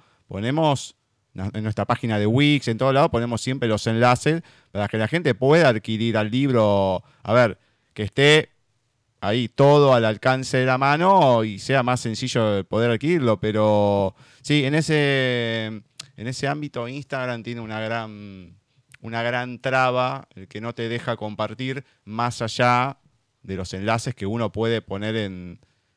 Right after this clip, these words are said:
en su perfil, ¿no? Sí, de tal página, sí, pero no, no mucho más, es una traba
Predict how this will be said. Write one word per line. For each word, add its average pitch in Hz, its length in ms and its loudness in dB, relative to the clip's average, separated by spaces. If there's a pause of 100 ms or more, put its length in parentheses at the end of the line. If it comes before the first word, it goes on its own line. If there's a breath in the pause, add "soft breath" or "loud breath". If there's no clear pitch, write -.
(100)
en - 140 -16
su 98 120 -10
perfil, 98 600 -4
¿no? 117 320 2
Sí, 110 340 0
de 92 160 -2
tal 98 220 -2
página, 113 640 2
sí, 165 160 -6
pero 98 560 0 (480)
no, 113 320 -8
no 117 120 -10
mucho 127 280 -6
más, 131 180 -2
es - 160 -8
una 127 180 -2
traba 113 720 2